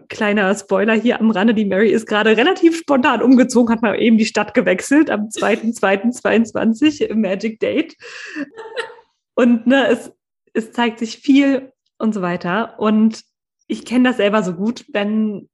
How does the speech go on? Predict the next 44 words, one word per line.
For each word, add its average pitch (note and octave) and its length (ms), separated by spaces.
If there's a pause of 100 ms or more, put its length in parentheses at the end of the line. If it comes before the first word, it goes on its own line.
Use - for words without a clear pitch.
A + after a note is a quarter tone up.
wir G3+ 240
so F#3+ 100
durch G#3 220
so G3+ 260
Transformationsprozesse A3 1120
gehen A3 220
und A#3+ 280 (420)
auch G#3 180
wenn A3 80
wir G#3 100
was G3+ 160
von G3+ 120
innen A3+ 160
nach G3 200
außen F#3 360
bringen, G#3 480
was F3+ 200
ja G3 140
auch E3 140
einfach F3 500 (440)
ein G3 80
Personal F#3 360
Branding F3 340
sein E3+ 240
kann, F#3 380 (400)
dann G3 160
möchten A#3 480
wir F#3+ 480 (100)
so A#3+ 640
oft G#3+ 320
diesen G3+ 240
ganzen G#3+ 420
verdammten F#3+ 640
Weg, F#3 260
jeden F#3 200
einzelnen F#3+ 380
Schritt - 320
kennen. G3+ 240
Und E3+ 120
ich E3+ 120
weiß, F#3 220
ihr F3+ 100
habt F3 140
das F3 140